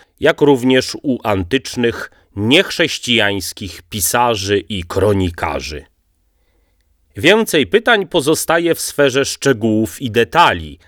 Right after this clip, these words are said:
ale te dopiero czekają, by się nimi wnikliwie zająć. Jak wspomniałem na początku,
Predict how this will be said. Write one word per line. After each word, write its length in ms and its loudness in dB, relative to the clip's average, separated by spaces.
ale 240 4
te 120 0
dopiero 420 2
czekają, 680 0
by 100 -2
się 240 2
nimi 380 2
wnikliwie 640 2
zająć. 720 -2
Jak 240 -4
wspomniałem 720 -2
na 140 -6
początku, 600 -2